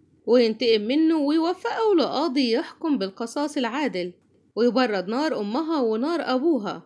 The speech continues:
وربط الدكتور مبروك عطية بين القضية وبين رفض البعض الحجاب بدعوى الحرية الشخصية، مؤكدا: "سيب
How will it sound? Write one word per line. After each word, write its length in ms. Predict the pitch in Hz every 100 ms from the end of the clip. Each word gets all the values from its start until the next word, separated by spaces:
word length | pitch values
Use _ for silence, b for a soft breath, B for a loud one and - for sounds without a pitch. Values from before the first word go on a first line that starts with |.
| _ _ _ _ _ _ _ _
وربط 420 | 214 254 427 440
الدكتور 500 | 440 226 196 240 277
مبروك 440 | 277 208 175 214 226
عطية 400 | 190 220 330 330
بين 220 | 214 180
القضية 520 | 190 214 220 311 349
وبين 400 | 262 220 233 220
رفض 300 | 233 302 240
البعض 420 | 247 190 269 320
الحجاب 560 | 262 262 269 320 202 151 _ _
بدعوى 380 | 185 180 180 160
الحرية 500 | 165 190 175 254 254
الشخصية، 720 | 202 196 196 - 277 175 - _ _
مؤكدا: 640 | 240 285 349 330 190 170 170 _ _ _ _
"سيب 240 | - 415